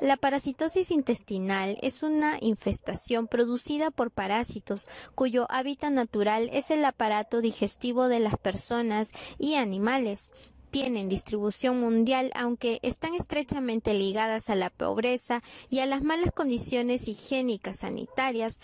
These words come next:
por lo que aparecen más frecuentemente en países en vías de desarrollo. Así que alisten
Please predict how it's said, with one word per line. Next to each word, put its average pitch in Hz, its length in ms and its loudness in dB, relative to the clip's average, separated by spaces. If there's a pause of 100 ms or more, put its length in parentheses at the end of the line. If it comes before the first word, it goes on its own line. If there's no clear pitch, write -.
(260)
por 320 120 2
lo 320 140 0
que - 200 -2
aparecen 233 600 0
más 277 180 2
frecuentemente 233 920 2
en 285 160 0
países 233 640 0
en 208 220 -2
vías 220 320 0
de 220 160 4
desarrollo. 190 720 0 (400)
Así 208 540 -2
que 208 400 0
alisten 214 800 -2